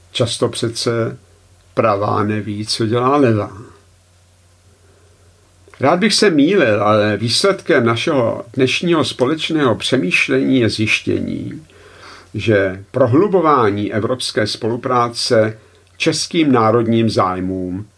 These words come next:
neslouží. Jako bych už slyšel tu naivně rafinovanou otázku. Máme tedy z E U vystoupit? Odpověď je jednoduchá.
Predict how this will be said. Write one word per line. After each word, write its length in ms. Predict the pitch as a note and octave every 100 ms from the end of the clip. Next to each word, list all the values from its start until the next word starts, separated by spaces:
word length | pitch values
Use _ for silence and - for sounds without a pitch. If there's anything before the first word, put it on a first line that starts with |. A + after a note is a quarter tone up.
| -
neslouží. 840 | G#2+ A2+ A2 B2+ G2+ F#2 - - - - - _ _ _ _ _ _ _ - - _ _ _ _ _ _ _ _ _ _ _ _ _ -
Jako 300 | A#2+ D3+ A3+
bych 180 | F#3+ B2+
už 180 | B2
slyšel 580 | - C3 D#3 - F3+ F3+
tu 260 | F3 C3 G#2
naivně 800 | G#2 A2+ A2+ C#3+ D#3+ D#3 D3 A#2
rafinovanou 920 | A2 A2 A#2+ - C#3+ C3+ B2+ A#2+ A2
otázku. 760 | G2+ - F2 - - - - - - - _ _ _ _ -
Máme 340 | B2+ C#3+ B2+ G#2+
tedy 340 | - A2 F#2+
z 140 | - -
E 140 | A2
U 140 | G#2 F#2
vystoupit? 680 | - - A3 B3+ B3 A#3 - - - - _ - - - - - - - - - -
Odpověď 600 | A2+ A2+ A#2+ G2 F#2+ -
je 80 | G#2
jednoduchá. 840 | A2 A2 F#2+ - - F#2 E2 A2+